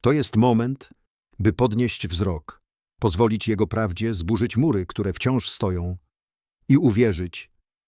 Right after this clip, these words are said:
że przemienione życie jest możliwe. Niech Jego obecność będzie Twoim przewodnikiem, Jego słowo Twoją siłą, a Jego miłość fundamentem, na którym zbudowana zostanie Twoja przyszłość.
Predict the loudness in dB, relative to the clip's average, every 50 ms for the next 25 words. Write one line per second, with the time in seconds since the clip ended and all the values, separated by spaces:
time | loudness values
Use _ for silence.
0 | _ 0 0 0 0 2 2 2 4 4 4 2 2 2 2 0 0 0 0 -2
1 | -2 -2 -2 -2 -2 -2 -2 -2 -2 -2 -2 -2 -2 -4 -4 -4 -6 -8 -12 -14
2 | -16 _ _ _ _ _ _ _ _ _ _ _ _ _ _ _ 2 2 2 2
3 | 2 2 4 4 2 2 0 0 0 0 -2 -2 -2 -2 -4 -4 -4 -4 -2 0
4 | 0 0 0 0 -2 -2 -2 -2 0 0 -2 -2 -2 -2 -2 -2 0 0 -2 -2
5 | -2 -4 -8 -10 -10 -12 -14 _ _ _ _ _ _ _ _ _ _ _ -2 0
6 | 2 0 0 0 0 0 0 0 0 -4 -4 -2 -2 0 0 0 -2 -4 -4 -4
7 | -2 -2 -2 -4 -6 -8 -10 -12 _ _ _ _ _ _ _ _ _ 0 2 2
8 | 4 4 4 4 4 4 2 0 -2 -4 -2 0 2 2 2 2 2 2 2 0
9 | -2 -2 -4 -6 -8 -8 -10 _ _ _ _ _ _ _ _ _ -4 -4 -2 0
10 | 2 2 2 2 2 0 0 2 2 2 2 2 0 0 0 -2 -2 -4 -4 -4
11 | -2 -2 -2 -2 -2 -4 -4 -4 -4 -4 -6 -6 -8 -8 -8 -8 -10 -14 -14 -14
12 | -16 -18 -20 -20